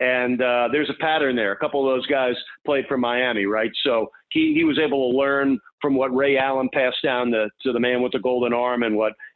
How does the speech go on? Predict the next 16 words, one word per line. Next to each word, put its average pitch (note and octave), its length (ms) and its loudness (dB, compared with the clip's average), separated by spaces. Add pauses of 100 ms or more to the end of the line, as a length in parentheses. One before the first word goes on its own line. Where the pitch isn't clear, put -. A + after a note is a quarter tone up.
Ellington C3 420 0
passed A#2+ 320 0
down A#2+ 240 0
to G#2+ 80 0
Duncan. G#2+ 540 -2
So, B2 220 0 (420)
uh, A2+ 240 0 (200)
meteoric. D#3 800 2
And, A#2 140 -2 (160)
and D#3+ 240 -2
Kendrick G3 340 0
Nunn, F3+ 480 0
you F3 160 0
know, D#3+ 140 2 (340)
I D3 120 -2
wa-, E3 160 -2